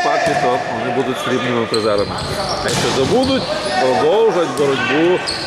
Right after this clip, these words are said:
за перемогу у першій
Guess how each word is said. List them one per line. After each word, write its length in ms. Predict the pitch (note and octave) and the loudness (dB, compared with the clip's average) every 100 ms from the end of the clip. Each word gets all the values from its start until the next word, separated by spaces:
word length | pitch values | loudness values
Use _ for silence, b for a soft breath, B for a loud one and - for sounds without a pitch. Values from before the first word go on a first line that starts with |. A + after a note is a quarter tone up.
| - F4+ F4+ F4+ F4+ | -4 -2 0 0 2
за 160 | C3+ D3+ - D#3 | 2 2 2 2
перемогу 580 | D3+ E3 G3+ A3 F#3+ G3+ E3+ D3 | 2 2 2 4 4 4 4 2
у 300 | D3 C#3 C3 A2+ - | 4 4 2 0 -2
першій 480 | D3 E3+ F3 - B2+ | 0 0 0 -2 -4